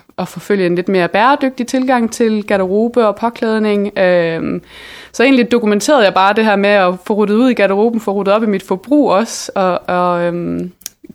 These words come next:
t-, sådan følge en lidt mere minimalistisk, øh, tankegang, øh, med, til t-, når det kommer til tøj og mode.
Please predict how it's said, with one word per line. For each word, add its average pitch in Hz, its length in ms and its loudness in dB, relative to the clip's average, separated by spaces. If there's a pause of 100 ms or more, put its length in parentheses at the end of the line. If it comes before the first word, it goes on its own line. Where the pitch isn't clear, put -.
t-, - 100 -10
sådan 220 440 0
følge 277 180 2
en 254 60 4
lidt 247 100 2
mere 226 120 2
minimalistisk, 202 840 -2
øh, 165 340 0 (320)
tankegang, 180 680 -2 (140)
øh, - 500 -4
med, 175 300 -6
til - 140 -8
t-, - 260 -12
når 175 100 -2
det 170 240 -8
kommer 165 220 -4
til 170 120 -10
tøj 175 200 -2
og 175 60 0
mode. 175 260 0